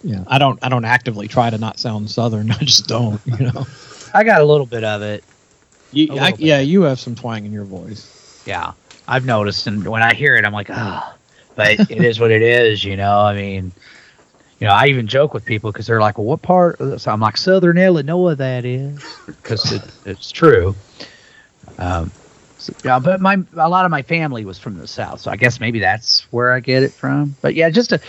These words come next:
Speaker 2: it's funny though, because depending on what part of the country I go to, if I go out east, it's like, "Oh, you, you sound like you're from the West," which technically, yes, I am. But if I go up north, I sound Southern.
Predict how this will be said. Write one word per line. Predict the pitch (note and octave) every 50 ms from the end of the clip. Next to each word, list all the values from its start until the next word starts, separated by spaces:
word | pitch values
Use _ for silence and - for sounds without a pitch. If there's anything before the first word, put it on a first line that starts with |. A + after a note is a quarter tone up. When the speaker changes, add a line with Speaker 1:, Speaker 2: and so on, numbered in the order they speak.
| - - F#3+
Speaker 2:
it's | F#3+ F3+ -
funny | - D4 D4+ D4+ C4+ A3+
though, | D#3+ D3 C3+ B2+
because | C#3+ - E3+ D3+ -
depending | - D#3+ - G3+ A3 G#3 G3+
on | F#3+ F3
what | D#3 E3+ F3 -
part | - F3+ F3 E3+
of | C#3+
the | C3
country | - - E3+ F3+ D3+ - D#3 C#3 A#2+
I | A2 G#2+
go | G#2+ B2 C3+
to, | C#3+ - - G3 G3+ G#3 G#3+ G3+ _ _ _ _ _ _ _
if | - A#2+ A2 -
I | C#3
go | B2+ C#3+ D#3+ D#3+
out | D#3 C#3+ C#3 B2+ A#2+ -
east, | D3+ G3+ A3 G3+ E3 C3+ - -
it's | C#3+ B2 - D3
like, | B2+ A#2+ A#2
"Oh, | D3+ F3+ F3+ E3+ E3 C#3+ C3+
you, | C3 - - C#3 D#3+ E3 F3+ -
you | F#2+ B2 C#3
sound | C3 - F#3 G3+ G3
like | F#3 E3 - -
you're | E3+ D#3+
from | - E3+ E3 D3
the | C#3 C3
West," | C#3+ E3+ - - B2 G#2+ - -
which | - D#3 D3 C#3+ - - -
technically, | - G#2 G#2 - G2+ A2+ A2 - B2+ B2+ A#2+
yes, | A2 G#2 G#2 -
I | A2+ G#2+ A2
am. | C3+ D3+ C#3 A#2
But | G2 G#2+
if | G2+ -
I | B2
go | A#2+ C3+ C#3
up | C3 A2+ G#2+
north, | A#2 C#3+ D3+ D#3 D3 C3 A#2+ -
I | A2
sound | G2+ - - A#2+ A#2 A2 -
Southern. | - C#3 C#3 C3+ G#2+ G2 F#2+ F#2